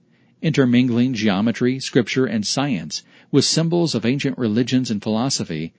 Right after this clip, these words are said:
is a teaching that compromises everything a follower of Christ believes. The Bible is clear about not doing such things. Do not be yoked together with unbelievers. For what do righteousness and wickedness have in common? Or what fellowship can light have with darkness?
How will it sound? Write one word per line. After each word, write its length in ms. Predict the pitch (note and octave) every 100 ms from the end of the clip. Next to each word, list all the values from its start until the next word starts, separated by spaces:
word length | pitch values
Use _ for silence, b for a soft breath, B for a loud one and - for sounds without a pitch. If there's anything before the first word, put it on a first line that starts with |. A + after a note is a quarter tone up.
| b b b
is 140 | B2+
a 80 | A#2
teaching 380 | - F3 - G#2
that 160 | F#2+
compromises 680 | - D3+ B2+ A2 G#2+ A2 G2+
everything 400 | A#2 D#3 C#3 G2+
a 80 | F#2+
follower 480 | - A2+ A#2 A2 A2
of 160 | G2+
Christ 380 | - A#2 A2 -
believes. 720 | A2+ A#2+ D3 F2 D2 - - _ _
The 140 | - G2
Bible 240 | G#2+ C3
is 120 | D#3+ - -
clear 240 | A2 G2+
about 300 | A2 G#2 -
not 300 | A2 A2+ G#2+
doing 260 | A#2+ G#2 F#2+
such 280 | G2+ -
things. 460 | - F#2 C#2+ C#2+ - b b b
Do 60 | C3
not 200 | D#3+ G3
be 80 | F#3
yoked 300 | C#3 D3+ -
together 340 | A#2 A#2 G#2
with 160 | G2+ G#2+
unbelievers. 800 | A2+ G2+ F2 G2 F2+ C#2 - - b b
For 140 | - B2
what 160 | C#3+
do 140 | C#3 A2+
righteousness 640 | A#2 B2+ C3 - B2+ -
and 100 | G#2+
wickedness 500 | A#2 B2 G2 F2+ D#2+
have 140 | A#2 A2
in 120 | G#2
common? 400 | A2+ A#2 D#2+ - b b b
Or 120 | - C#3+
what 220 | C#3+ B2
fellowship 540 | C3+ B2+ B2+ C3 B2+
can 240 | - A2 G2+
light 200 | A2+ A2
have 200 | G#2+ G2
with 160 | G#2
darkness? 600 | G2+ E2+ - C#2+ C2+ -